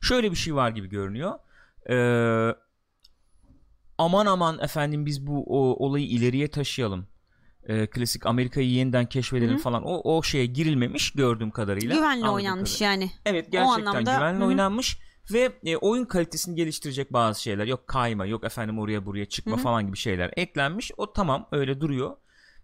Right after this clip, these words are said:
Speaker 1: E, senaryo özenilmemiş gibi duruyor
Speaker 2: Hmm.
Speaker 1: anladığım kadarıyla. Kötü adamlar, kötü adam ve kadın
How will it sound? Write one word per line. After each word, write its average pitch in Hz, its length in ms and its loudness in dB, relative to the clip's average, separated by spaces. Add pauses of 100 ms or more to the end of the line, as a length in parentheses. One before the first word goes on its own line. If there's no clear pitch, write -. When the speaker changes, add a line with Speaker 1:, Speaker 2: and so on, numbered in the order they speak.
(100)
Speaker 1:
E, 139 220 2
senaryo 170 600 2 (400)
özenilmemiş 180 680 2
gibi 170 260 -6
duruyor 180 260 2
Speaker 2:
Hmm. 151 80 2
Speaker 1:
anladığım 143 280 -2
kadarıyla. 151 580 0 (520)
Kötü 165 260 4
adamlar, 143 600 2 (340)
kötü - 300 0
adam 117 300 2
ve 110 120 0
kadın 107 440 0